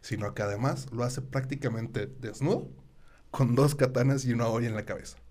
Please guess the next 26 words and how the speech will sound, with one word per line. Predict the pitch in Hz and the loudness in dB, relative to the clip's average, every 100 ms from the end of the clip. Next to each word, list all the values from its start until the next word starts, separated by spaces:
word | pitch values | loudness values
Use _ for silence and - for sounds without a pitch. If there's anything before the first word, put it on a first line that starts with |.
| - - - - - - - - - - | -20 -20 -20 -20 -20 -20 -20 -20 -20 -8
En | 131 165 | 0 4
una | 220 | 6
reciente | 196 175 190 190 | 4 4 0 0
entrevista | - 151 180 175 - | 0 -2 0 0 2
para | 160 | 2
el | 160 | 2
sitio | 147 - 147 | -4 0 2
de | 139 | 2
internet | 151 127 120 123 - - - | 2 0 0 -2 -4 -12 0
I | 131 | 2
G | 139 - 127 | 2 0 0
N, | 113 160 - - - - 127 | -4 -6 -10 -16 -16 -6 0
el | |
jugador | 131 135 131 139 | 4 8 8 8
declaró, | 139 135 120 120 127 127 - | 4 4 4 4 4 0 0
él | 123 | 2
declaró | 131 127 120 120 | 4 4 2 4
que | 123 135 - - - - | 2 2 0 -10 -16 -4
hace | 151 156 175 160 | 0 2 4 4
esto | 165 160 185 - - | 4 0 -4 -6 -8
porque | 120 127 120 | -6 -2 0
ama | 113 120 131 131 | 2 4 4 2
a | 117 | -2
Malenia | 107 107 120 101 - - | -4 -6 -6 -8 -14 -8
como | 120 110 104 | -4 -4 -2
jefa. | 123 127 - | -2 -2 -4